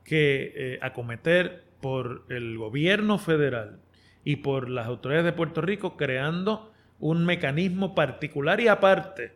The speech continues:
del proceso burocrático gubernamental, tanto federal como local, para atender a Puerto Rico de la manera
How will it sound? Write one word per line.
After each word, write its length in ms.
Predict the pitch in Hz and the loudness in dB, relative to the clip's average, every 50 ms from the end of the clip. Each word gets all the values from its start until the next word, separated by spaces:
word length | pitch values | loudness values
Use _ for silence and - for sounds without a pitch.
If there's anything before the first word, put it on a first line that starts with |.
| - | -8
del 260 | - 143 156 156 151 | -2 2 2 2 2
proceso 600 | 156 - 139 131 113 - 196 202 202 202 196 180 | 0 -2 -4 -4 -2 0 0 0 2 2 0 -2
burocrático 800 | 165 147 151 156 147 139 143 - 160 175 175 - 180 160 156 156 | 0 0 2 2 2 2 2 2 2 2 2 2 0 -2 -2 -2
gubernamental, 920 | 135 135 143 131 135 131 131 131 131 139 139 135 - 226 233 233 233 226 - _ _ _ _ _ _ _ | -4 -4 -6 -6 -6 -8 -8 -10 -12 -12 -12 -6 -2 0 0 0 -2 -8 -16 _ _ _ _ _ _ _
tanto 400 | - 180 175 180 175 175 185 165 | 2 2 4 2 2 2 0 0
federal 440 | - 165 156 147 147 151 156 165 165 | 2 2 2 2 2 2 2 0 0
como 200 | - 160 156 156 | -2 -2 0 0
local, 360 | 151 151 156 196 202 214 208 - | 0 0 0 0 0 -2 -2 -2
para 280 | - 147 131 127 123 120 | -4 -4 -2 -2 -4 -6
atender 680 | 117 - 123 123 117 120 127 151 160 165 160 - - _ _ _ _ _ _ _ _ _ _ _ - - - - - - - - - | -8 -8 -12 -12 -10 -4 0 0 0 0 -2 -6 -20 _ _ _ _ _ _ _ _ _ _ _ -14 -10 -10 -10 -10 -10 -12 -6 -2
a 100 | 147 147 | -2 0
Puerto 320 | - 147 143 127 - 147 | 2 0 0 0 -2 -4
Rico 400 | 147 180 233 226 - 214 196 - - | -4 -4 -4 -2 0 0 -2 -2 -2
de 140 | 156 143 147 | -4 -2 -2
la 120 | 139 123 | -2 -2
manera 420 | 127 123 123 139 147 160 170 160 | -4 -4 -4 -2 0 0 0 -2